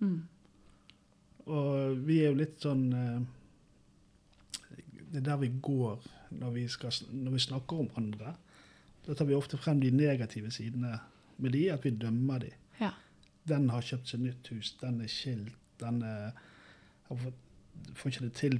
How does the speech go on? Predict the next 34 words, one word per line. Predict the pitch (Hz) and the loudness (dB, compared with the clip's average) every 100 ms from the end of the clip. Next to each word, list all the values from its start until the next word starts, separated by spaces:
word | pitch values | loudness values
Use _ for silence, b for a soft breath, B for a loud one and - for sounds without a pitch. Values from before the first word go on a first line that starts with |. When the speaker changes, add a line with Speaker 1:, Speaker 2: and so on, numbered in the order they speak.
| 127 | 0
Speaker 2:
på, | - 113 110 110 123 | -6 -4 -2 -4 -6
på | 143 | -4
samme | 127 135 | 0 4
måten | 127 123 127 135 | 6 4 2 0
som | 123 117 | 0 0
vi, | 127 127 123 B B - | 4 2 0 B B -16
den | - - - 113 85 139 139 131 | -12 -12 -12 -12 -12 -4 2 2
listen | 135 - - 113 | 2 0 -2 0
vi | 120 131 | 4 4
ligger | 127 113 185 | 4 0 -6
for | - 107 | -6 -6
de. | 107 147 - | -6 -8 -6
Speaker 1:
Ja. | - 180 175 B B B B _ | -2 -2 -2 B B B B _
Speaker 2:
Eh, | 156 143 139 143 | -6 -2 0 -2
og | - - 175 | -4 0 6
det | 208 | 8
er | |
jo | 202 139 | 8 8
det, | 165 | 6
det, | 170 160 | 4 0
det | 156 170 | 6 6
at | 151 127 | 6 4
når | 143 | 2
vi | 139 | 4
ligger | 147 143 | 4 4
en | 135 - - 143 151 | 0 -4 -4 2 2
list | 175 - - | 2 -2 -6
for | - 120 - | -8 -6 -2
andre | 123 151 143 | 0 2 0
og | 101 117 | 0 0
måler | 120 123 139 131 | 0 0 0 0
de | 123 | -2
utover | 131 131 117 | -2 -4 -6
det, | 110 120 | -6 -6